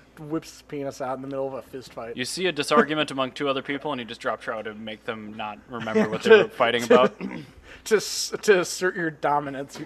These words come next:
Speaker 1: drop
Speaker 2: I,
Speaker 1: your pants.
Speaker 2: I have never seen that happen, but I think it would be very effective. Just do that in the presidential
Speaker 1: I, I
Speaker 2: debate.
Speaker 1: have, <laughs> I have not seen full nudity, but I have seen scenes. I've watched somebody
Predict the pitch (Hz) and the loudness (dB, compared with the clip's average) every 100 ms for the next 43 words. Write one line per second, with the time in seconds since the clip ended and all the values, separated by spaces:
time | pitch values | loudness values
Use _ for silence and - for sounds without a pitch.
0 | 143 160 139 139 139 - 170 143 190 127 | -8 2 4 4 2 -6 -8 -4 -2 0
1 | 113 123 139 139 160 131 127 117 113 110 | 0 2 2 4 4 4 4 4 2 -2
2 | 123 117 110 113 113 113 113 - - 139 | -4 -4 -4 -4 -2 -2 -2 -6 -6 -8
3 | - - - - - _ - 147 - 202 | -12 -20 -20 -20 -20 _ -12 -10 -4 -2
4 | 117 110 104 - 135 127 - 117 214 127 | -2 -4 -6 -2 0 6 6 10 8 10
5 | 147 143 165 175 - - - 196 208 226 | 8 6 2 -2 -2 0 6 8 12 10
6 | 202 - - - 180 - 185 190 220 - | 10 4 -6 -8 -6 -2 8 12 12 10
7 | - 220 208 190 190 185 170 165 156 147 | 2 0 0 4 4 4 2 -2 -2 0
8 | 147 156 - 175 165 - 180 175 160 185 | 0 0 -4 -8 -10 -10 -8 -6 0 4
9 | 180 160 165 170 180 - 185 170 | 4 4 6 8 8 4 0 0